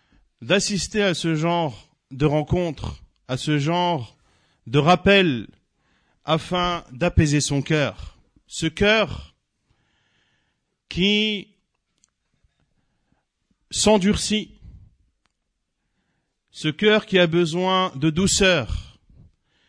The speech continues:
qui a besoin d'être adouci. Et nul doute que ce qui apporte douceur à nos cœurs,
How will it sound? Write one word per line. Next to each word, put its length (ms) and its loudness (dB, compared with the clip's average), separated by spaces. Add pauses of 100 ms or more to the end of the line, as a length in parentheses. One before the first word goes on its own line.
(140)
qui 160 0
a 80 6
besoin 800 2 (920)
d'être 440 0
adouci. 720 0 (1200)
Et 120 2
nul 240 4
doute 320 -2
que 120 -4
ce 180 -2
qui 220 -2
apporte 540 0 (1300)
douceur 920 2 (640)
à 80 2
nos 160 0
cœurs, 640 0